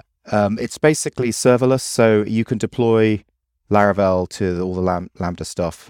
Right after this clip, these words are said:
Um, but it, it's just really well done. Like, it's just,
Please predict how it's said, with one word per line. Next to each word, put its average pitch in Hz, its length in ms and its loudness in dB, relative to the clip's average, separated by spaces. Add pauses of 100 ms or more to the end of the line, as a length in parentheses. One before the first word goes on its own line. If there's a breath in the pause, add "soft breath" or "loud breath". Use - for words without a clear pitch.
(100)
Um, 85 280 -10
but 101 180 0
it, 120 140 -4
it's - 260 -4
just - 300 -2
really 127 220 4
well 98 280 2
done. 92 460 -4
Like, 90 200 -4 (380)
it's - 220 -16
just, - 320 -10